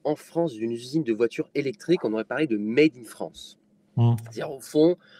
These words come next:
Speaker 1: on aurait insisté sur l'inscription territoriale, avec tous les enjeux de souveraineté industrielle, et cetera. Là, ce spot publicitaire, pour f-, pour vendre exactement la même chose, parle de Made of France. Traduction, d'ailleurs, là, on l'a, on l'a mal vu parce que c'est en plus petit dans l'écran,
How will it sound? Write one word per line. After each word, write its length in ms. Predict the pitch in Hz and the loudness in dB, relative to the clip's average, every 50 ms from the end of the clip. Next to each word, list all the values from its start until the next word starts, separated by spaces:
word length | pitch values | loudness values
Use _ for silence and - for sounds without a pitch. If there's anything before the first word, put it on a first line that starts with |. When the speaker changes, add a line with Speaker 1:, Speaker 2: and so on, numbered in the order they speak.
| - _ _ | -20 _ _
Speaker 1:
on 100 | - 110 | -2 0
aurait 200 | 110 113 127 143 | 2 4 4 4
insisté 480 | 135 131 - - 123 - _ - 175 185 | 4 2 -2 -12 -16 -8 _ 0 0 0
sur 180 | - - 123 | 0 -2 -4
l'inscription 580 | 110 110 110 - - - 113 - - - 165 - - _ _ _ _ _ | -4 -4 -4 -6 -10 -12 -12 -6 -4 -4 -4 -4 -6 _ _ _ _ _
territoriale, 720 | - 180 156 160 156 - - 135 120 117 104 95 85 78 80 | 4 4 4 4 0 -4 -6 -8 -8 -8 -8 -10 -10 -14 -16
avec 180 | 78 104 107 - _ _ | -14 -14 -14 -14 _ _
tous 100 | - 143 | -10 -6
les 160 | 135 117 101 | -6 -4 -4
enjeux 220 | 113 107 104 123 | -4 -4 -4 -8
de 40 | 123 | -12
souveraineté 500 | - - 123 104 - 113 107 101 - 139 | -10 -12 -12 -4 -2 -2 -2 -2 -4 -6
industrielle, 420 | 123 107 104 - - - 123 123 110 | -6 -6 -6 -10 -10 -8 -8 -8 -8
et 60 | 98 | -8
cetera. 360 | - 104 - 98 90 85 _ _ _ _ _ _ _ _ _ | -12 -14 -14 -14 -16 -16 _ _ _ _ _ _ _ _ _
Là, 140 | - 190 254 | -2 -2 -2
ce 160 | - - - | -2 -6 -12
spot 260 | 135 - - - 240 - | -14 -4 2 2 2 2
publicitaire, 680 | _ 170 139 123 120 - - 120 - 190 226 254 233 | _ -6 -6 -6 -12 -14 -16 -2 2 2 2 2 0
pour 160 | - - 117 | -4 -8 -8
f-, 160 | - - - _ - - | -8 -8 -18 _ -12 -10
pour 120 | 107 98 | -8 -2
vendre 180 | 104 139 127 101 | 0 0 2 2
exactement 280 | 104 139 - - 127 | -2 -2 -4 -4 -4
la 60 | 98 | -4
même 120 | 90 95 98 | -4 -6 -4
chose, 240 | - 196 220 208 - _ _ _ _ _ _ _ _ | -4 -2 -2 -2 -4 _ _ _ _ _ _ _ _
parle 180 | - 220 220 185 | 2 2 4 4
de 100 | 143 131 | 2 0
Made 360 | 131 135 160 202 220 165 - - _ _ _ - | 0 0 0 0 0 0 -4 -10 _ _ _ 4
of 180 | 190 214 202 | 4 4 4
France. 720 | - - - - - 139 117 98 90 - - - - - _ _ _ _ _ _ | -2 -12 -20 -12 -8 -8 -6 -6 -8 -14 -20 -20 -20 -20 _ _ _ _ _ _
Traduction, 640 | - - 180 180 160 165 160 - - - 190 190 202 | -8 -2 -2 -2 -2 -2 -8 -8 -8 -6 -4 -2 -2
d'ailleurs, 340 | 147 123 117 143 151 127 | -2 -2 -2 -2 -2 -2
là, 120 | 107 113 117 | -2 -4 -4
on 40 | 107 | -4
l'a, 140 | 104 92 - | -6 -6 -8
on 40 | 101 | -8
l'a 100 | 101 98 | -8 -6
mal 140 | 104 110 107 | -6 -6 -6
vu 100 | 107 120 | -8 -12
parce 120 | 110 - - | -18 -18 -18
que 80 | - | -16
c'est 120 | - - 90 | -12 -12 -12
en 80 | 92 | -12
plus 160 | - _ - | -14 _ -20
petit 200 | 107 _ - - | -20 _ -20 -14
dans 120 | 120 107 98 | -12 -8 -8
l'écran, 300 | 107 113 - 196 208 | -8 -8 -8 -8 -8